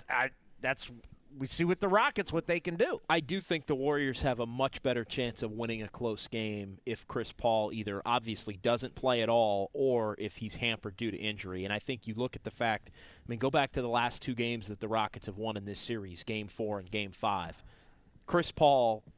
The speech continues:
Speaker 2: in a lot of ways, carried them to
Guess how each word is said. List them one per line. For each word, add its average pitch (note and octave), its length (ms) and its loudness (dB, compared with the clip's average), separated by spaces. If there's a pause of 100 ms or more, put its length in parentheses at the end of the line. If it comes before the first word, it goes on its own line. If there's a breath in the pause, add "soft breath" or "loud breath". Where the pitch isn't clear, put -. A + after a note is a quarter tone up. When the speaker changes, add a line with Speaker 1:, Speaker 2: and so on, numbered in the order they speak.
(160)
Speaker 2:
in C3+ 140 2
a A#2+ 40 0
lot A#2+ 280 2
of A2+ 80 -2
ways, G#2+ 520 -2 (380 soft breath)
carried A#2+ 500 2
them F#2 300 -4 (220)
to A2+ 240 -2